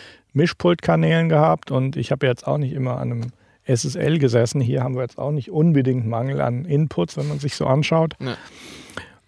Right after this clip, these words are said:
Speaker 1: Und, ähm, ja, und insbesondere, wenn du dann so richtig in die professionelle Welt reinkommst, äh,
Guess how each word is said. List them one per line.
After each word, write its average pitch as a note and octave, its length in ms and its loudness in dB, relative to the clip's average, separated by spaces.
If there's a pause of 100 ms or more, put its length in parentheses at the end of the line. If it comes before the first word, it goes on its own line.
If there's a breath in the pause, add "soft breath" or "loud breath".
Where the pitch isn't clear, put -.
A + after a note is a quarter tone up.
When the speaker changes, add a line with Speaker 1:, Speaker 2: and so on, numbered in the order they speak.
Speaker 1:
Und, D3 640 6
ähm, C#3 520 6 (2250 soft breath)
ja, D#3 240 6
und D3+ 140 4
insbesondere, F#3 720 6
wenn D3+ 140 6
du D3 60 4
dann C#3+ 340 4 (340)
so C3+ 240 4
richtig G3+ 420 4
in F#3 80 4
die G3+ 100 4
professionelle E3+ 760 4
Welt E3 280 4
reinkommst, D#3+ 920 0
äh, C#3+ 720 4